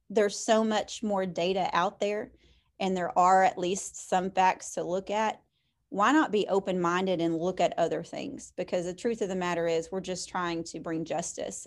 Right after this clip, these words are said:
and we, we're trying to bring justice for Missy, for her family, both sides of her family,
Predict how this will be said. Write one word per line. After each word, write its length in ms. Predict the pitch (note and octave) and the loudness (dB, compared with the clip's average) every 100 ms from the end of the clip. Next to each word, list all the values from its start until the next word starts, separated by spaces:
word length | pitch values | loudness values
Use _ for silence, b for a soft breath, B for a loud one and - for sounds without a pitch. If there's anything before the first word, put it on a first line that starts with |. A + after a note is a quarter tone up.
| - | -6
and 260 | F3 E3+ | -4 -4
we, 280 | E3+ E3 E3+ b b b _ | -4 -6 -8 b b b _
we're 100 | F3+ | -10
trying 200 | - F#3 | -4 -4
to 40 | |
bring 140 | D#3+ F3+ | -4 -4
justice 380 | F3+ F3 E3 - | -4 -4 -8 -8
for 120 | E3+ | -6
Missy, 440 | E3+ F3 G3 G3+ | -4 -4 -4 -6
for 180 | G3 E3 | -4 -4
her 140 | D#3+ | -4
family, 420 | D#3+ F3+ F3 F3+ F#3+ | -6 -4 -2 -2 -2
both 240 | D#3 A3 | -2 0
sides 260 | - D#3+ E3 | 0 0 0
of 120 | D#3+ | -4
her 80 | D#3+ | -6
family, 560 | - G3 G3 E3+ F3 | -6 -4 -2 -2 -4